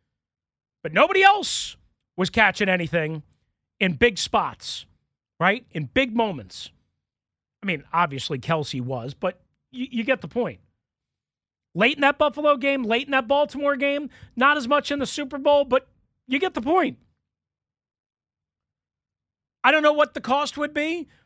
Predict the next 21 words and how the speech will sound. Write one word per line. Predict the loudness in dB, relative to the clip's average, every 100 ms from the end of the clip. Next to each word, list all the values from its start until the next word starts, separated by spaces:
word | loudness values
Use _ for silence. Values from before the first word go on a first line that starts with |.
| _ -4
but | 0
M | 0 0
V | -2
S | -2 -4
to | -6 -2 -2
me | 0 -2 -4 -10 -20 _ _ _ _ _ _ _ _ _ -2
is | 0 2
a | 2
guy | 2 2 4 4
that | 2 -2 -2
you | -4 -2 0
would | -2 -2 0
ideally | -2 -2 -4 -4 -2 -2
like | -2 -2 -4
to | -4
add | 0 0 0
to | -4
this | -4 -4 -4
wide | -4 -4
receiver | -8 -8 -8 -10
room. | -16 -20